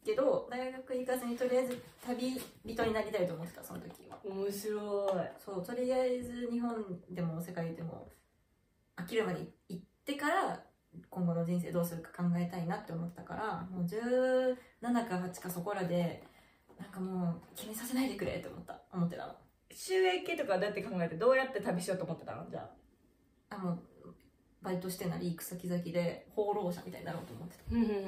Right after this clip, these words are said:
Speaker 2: ん。
Speaker 1: 死んでもいいやと、ぐらいに思ってた。
Speaker 2: ほ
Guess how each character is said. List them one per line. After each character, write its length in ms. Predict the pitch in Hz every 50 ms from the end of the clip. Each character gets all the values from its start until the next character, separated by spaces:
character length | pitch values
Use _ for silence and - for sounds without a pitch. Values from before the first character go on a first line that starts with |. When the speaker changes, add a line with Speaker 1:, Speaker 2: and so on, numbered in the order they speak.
| 185 185 190
Speaker 2:
ん。 60 | 170 147 - - - - - - - - - -
Speaker 1:
死 160 | - - 180
ん 100 | 185 208
で 80 | 233
も 80 | 220 196
い 80 | 180 165
い 40 |
や 60 | - -
と、 280 | - - - 127 - - - -
ぐ 80 | - 185
ら 60 | 175
い 20 | 160
に 60 | -
思 100 | - 175 175
っ 40 |
て 80 | - -
た。 100 | - - - - - - - - - -
Speaker 2:
ほ 400 | - 208 220 208 185 170 - -